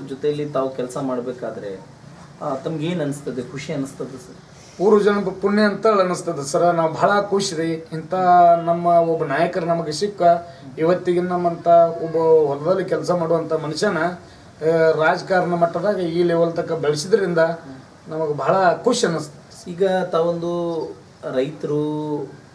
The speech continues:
Speaker 1: ಆ, ರೈತಾಪಿ ವರ್ಗದಿಂದ ಬಂದು ರೈತರು ಕೂಡ ಆಗಿರುವುದರಿಂದ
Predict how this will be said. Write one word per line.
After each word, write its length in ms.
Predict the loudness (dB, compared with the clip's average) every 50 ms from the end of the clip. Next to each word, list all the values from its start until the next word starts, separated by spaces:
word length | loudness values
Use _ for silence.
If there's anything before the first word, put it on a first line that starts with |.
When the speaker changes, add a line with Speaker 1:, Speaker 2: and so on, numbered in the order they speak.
| -20 -20 -20 -20 -16 -12 -10 -8
Speaker 1:
ಆ, 80 | -6
ರೈತಾಪಿ 440 | -6 -6 -6 -6 -6 -8 -6 -6 -6
ವರ್ಗದಿಂದ 460 | -6 -6 -4 -6 -6 -6 -6 -6 -6
ಬಂದು 340 | -8 -8 -8 -8 -6 -4 -4
ರೈತರು 340 | -4 -4 -6 -6 -8 -8 -8
ಕೂಡ 180 | -8 -6 -4
ಆಗಿರುವುದರಿಂದ 680 | -4 -4 -4 -4 -2 -2 -2 -4 -4 -6 -8 -8 -4 -4